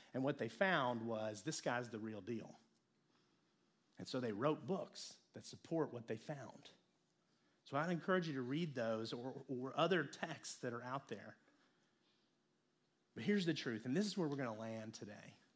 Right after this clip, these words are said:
okay? Even if you can accept that this document is true, even if you believe it,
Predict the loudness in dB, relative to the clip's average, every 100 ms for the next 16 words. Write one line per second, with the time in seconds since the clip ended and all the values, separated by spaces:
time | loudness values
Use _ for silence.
0 | -6 -4 -4 -8 -16 _ _ _ _ _
1 | _ _ _ _ 4 6 6 6 4 4
2 | 2 4 4 4 0 -4 -4 0 0 0
3 | 0 -2 -2 -6 -6 -2 0 0 -4 -2
4 | 4 6 8 8 6 4 6 6 2 -12
5 | -18 -20 -20 -14 0 0 4 4 6 8
6 | 8 4 -4 -6